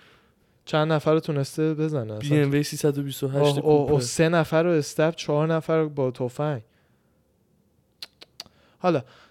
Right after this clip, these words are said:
Speaker 1: اه، این توی، اه، اتاقش و اینا اصلاً پیدا نامه نوشته بوده که دخترا به من، من اهمیت نمیدن، از همتون متنفرم، همتون رو میکشم و فلان و بیسار.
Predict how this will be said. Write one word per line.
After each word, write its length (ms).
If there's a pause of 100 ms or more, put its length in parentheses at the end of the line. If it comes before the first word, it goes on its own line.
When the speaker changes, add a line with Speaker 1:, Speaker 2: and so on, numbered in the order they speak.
(440)
Speaker 1:
اه، 220
این 400 (200)
توی، 240
اه، 500
اتاقش 400
و 40
اینا 120
اصلاً 180
پیدا 240
نامه 340
نوشته 520
بوده 300
که 120
دخترا 440
به 120
من، 160
من 120
اهمیت 400
نمیدن، 440
از 140
همتون 340
متنفرم، 580
همتون 360
رو 60
میکشم 360
و 60
فلان 280
و 40
بیسار. 280